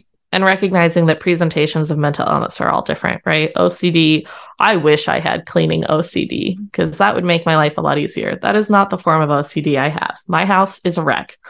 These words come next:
Um, so being kind of mindful of those different presentations and not assuming, you know, one thing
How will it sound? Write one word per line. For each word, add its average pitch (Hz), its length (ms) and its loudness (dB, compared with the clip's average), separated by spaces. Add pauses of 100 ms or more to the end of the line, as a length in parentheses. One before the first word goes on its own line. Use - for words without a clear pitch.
(420)
Um, - 540 -2 (260)
so - 200 0
being 202 320 4
kind 190 200 2
of 165 140 2
mindful 151 360 0
of 156 120 0
those 160 200 0
different 156 300 -2
presentations 165 840 0
and 160 240 0
not 151 180 4
assuming, 151 680 -2 (1080)
you 175 100 2
know, 156 360 0 (160)
one 170 320 2
thing 151 480 -2